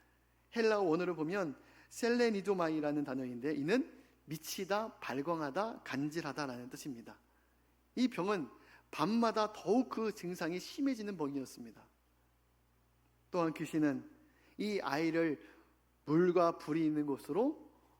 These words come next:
몸을 던지게 충동질하여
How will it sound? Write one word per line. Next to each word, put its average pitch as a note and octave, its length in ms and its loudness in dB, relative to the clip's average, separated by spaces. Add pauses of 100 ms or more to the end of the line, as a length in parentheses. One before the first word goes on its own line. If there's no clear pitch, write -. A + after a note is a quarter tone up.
(120)
몸을 A3 640 4 (220)
던지게 C#3+ 580 -2
충동질하여 A#3 920 0